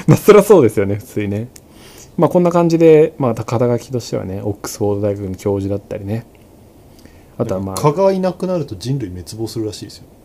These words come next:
Speaker 1: え、そうなの？
Speaker 2: 蚊が一番人類殺してるらしいんですけど。
Speaker 1: それは聞いたことある。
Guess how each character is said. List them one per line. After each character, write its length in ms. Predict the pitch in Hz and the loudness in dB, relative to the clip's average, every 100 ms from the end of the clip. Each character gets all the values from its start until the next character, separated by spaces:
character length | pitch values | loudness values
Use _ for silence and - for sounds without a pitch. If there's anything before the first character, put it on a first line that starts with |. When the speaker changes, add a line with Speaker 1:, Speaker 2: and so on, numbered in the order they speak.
| - | -4
Speaker 1:
え、 160 | 110 - - | -2 -2 -6
そ 180 | - 175 | -4 -2
う 20 | |
な 100 | 95 | -2
の？ 180 | 87 110 | -6 -14
Speaker 2:
蚊 140 | - 139 | -6 -2
が 120 | 175 | 0
一 220 | 175 175 | 0 -2
番 180 | 175 170 | -2 -2
人 180 | 160 175 | -2 -4
類 120 | 117 | -4
殺 180 | - 110 | -4 -8
し 100 | - | -6
て 80 | 113 | -4
る 140 | 113 | -4
ら 80 | 110 | -4
し 120 | - | -8
い 40 | |
ん 60 | 110 | -10
で 40 | |
す 80 | 87 | -12
け 80 | - | -16
ど。 140 | 87 | -14
Speaker 1:
そ 120 | 87 143 | -4 0
れ 60 | |
は 80 | 131 | 0
聞 120 | - | 0
い 20 | |
た 60 | 120 | -2
こ 80 | 98 | -2
と 100 | 92 | -8
あ 20 | |
る。 120 | 104 | -12